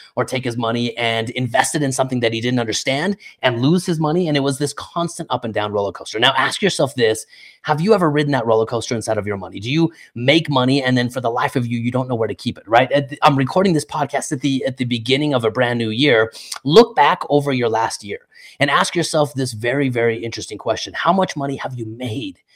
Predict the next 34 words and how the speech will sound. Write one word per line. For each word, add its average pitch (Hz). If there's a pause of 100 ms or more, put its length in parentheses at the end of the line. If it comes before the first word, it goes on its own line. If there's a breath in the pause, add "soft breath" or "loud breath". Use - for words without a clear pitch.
(300 soft breath)
in 131
the 117
last 120
twelve 113
months, -
right? 120
And 139
I 139
bet -
you'll 190
be 151
surprised 156
when 135
you 120
really 131
sit 131
down 123 (300 loud breath)
and 135 (140)
add 131
it 127
all 120
up. 127
How -
much 170
money 151
have 139
you 135
made 135
from 110
side 123
hustles, 107
from 120
your 113
current 151